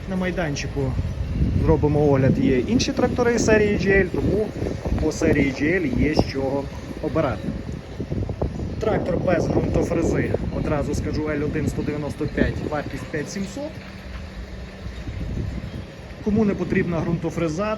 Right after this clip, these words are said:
то може придбати такого тракторця в нас. Є фаркоп, є трьохточка з рівнем горизонту, все працює. Механічно примусовий кут нахилу.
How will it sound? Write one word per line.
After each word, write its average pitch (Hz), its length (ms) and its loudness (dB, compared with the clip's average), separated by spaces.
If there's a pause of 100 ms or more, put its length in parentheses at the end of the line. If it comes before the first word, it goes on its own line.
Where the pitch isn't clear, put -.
(120)
то 165 300 0 (840)
може 160 480 4 (880)
придбати 147 580 -2
такого 147 380 -4
тракторця 160 720 -2
в 233 40 -6
нас. 214 200 -2 (280)
Є 131 140 -6
фаркоп, 233 480 -8 (760)
є 147 100 -6
трьохточка 151 580 -4
з 127 60 -6
рівнем 151 320 -4
горизонту, 202 600 -6
все 165 180 -6
працює. 220 680 -6 (840)
Механічно 175 600 -6 (100)
примусовий 156 680 -8 (340)
кут 156 220 -8
нахилу. 226 540 -6